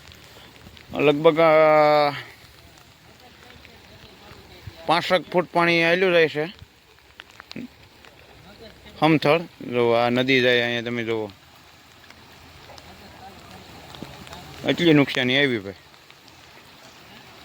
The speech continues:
ચલો તો કાંઈ વાંધો નહીં, વીડિયો બન્યા રહો.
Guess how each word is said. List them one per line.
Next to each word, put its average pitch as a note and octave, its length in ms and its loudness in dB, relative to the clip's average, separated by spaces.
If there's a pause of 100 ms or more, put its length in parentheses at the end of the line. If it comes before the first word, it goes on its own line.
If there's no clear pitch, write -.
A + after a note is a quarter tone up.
(200)
ચલો C3+ 280 2
તો A#2 160 -2
કાંઈ C#3 240 2
વાંધો C#3 200 0
નહીં, C#3 300 -2
વીડિયો B2+ 380 2
બન્યા C#3 320 0
રહો. C#3+ 100 2